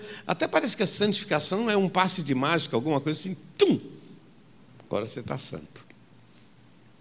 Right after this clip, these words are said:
E a gente, "Senhor, me santifica, Senhor." Deus diz, "Não, tem alguma coisa errada." Sou eu, é você. Elias, ele fala uma palavra muito forte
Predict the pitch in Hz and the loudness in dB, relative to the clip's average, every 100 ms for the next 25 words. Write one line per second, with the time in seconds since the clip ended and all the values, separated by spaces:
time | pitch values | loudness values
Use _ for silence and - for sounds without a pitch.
0 | - - - - - - - 165 208 - | -20 -20 -20 -20 -20 -10 -2 0 2 0
1 | - - - - 190 208 220 190 - 214 | -2 -8 -4 -2 0 2 4 4 4 4
2 | 196 - 190 214 180 - 185 196 - 247 | 0 -2 -4 -4 -2 -2 -2 -8 -12 -16
3 | 233 214 240 - - - - 202 135 113 | -16 -16 -20 -20 -20 -12 -8 -6 -6 -10
4 | 87 - - - 269 233 220 202 214 214 | -10 -16 -20 -14 -10 -6 -6 -4 -6 -6
5 | 208 175 185 170 123 85 - - - - | -6 -6 -6 -6 -6 -10 -14 -20 -20 -20
6 | - - - - - - - - - - | -20 -20 -20 -20 -20 -20 -20 -20 -4 -2
7 | - 202 233 170 90 - - - 180 247 | 0 0 0 -4 -6 -14 -20 -12 -8 0
8 | 226 294 320 302 - - - - - - | 2 2 0 -8 -14 -20 -20 -20 -20 -20
9 | - - - - - - - - - - | -20 -20 -20 -20 -20 -20 -20 -20 -20 -20
10 | - - - - - - - - - - | -20 -20 -20 -20 -20 -20 -20 -20 -20 -20
11 | - - - - - 190 220 277 285 202 | -20 -20 -20 -20 2 4 6 4 4 4
12 | 240 226 240 254 226 196 - 156 170 220 | 2 2 2 2 2 0 2 0 0 0
13 | 185 185 247 - - - 214 269 220 - | 0 0 0 -2 -6 -6 0 2 2 -2
14 | - 104 | -6 -6